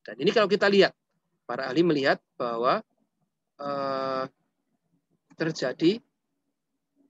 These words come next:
reversal. Ini yang hitam ini saat kondisi sekarang, ya,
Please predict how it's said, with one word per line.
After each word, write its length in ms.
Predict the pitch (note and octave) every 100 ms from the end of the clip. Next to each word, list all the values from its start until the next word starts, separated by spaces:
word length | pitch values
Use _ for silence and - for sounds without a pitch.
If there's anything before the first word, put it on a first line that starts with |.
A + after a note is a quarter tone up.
| _ _ _ _ _ _ _ -
reversal. 520 | D#3 D3+ D3 - G#2 B2
Ini 200 | G3 A3 _ _ _ -
yang 160 | D#3+
hitam 320 | D3+ D3+ D3
ini 80 | E3+
saat 280 | A3+ F3+ F#3
kondisi 320 | - E3+ D3 D#3+
sekarang, 400 | - D#3+ C#3 -
ya, 80 | D3+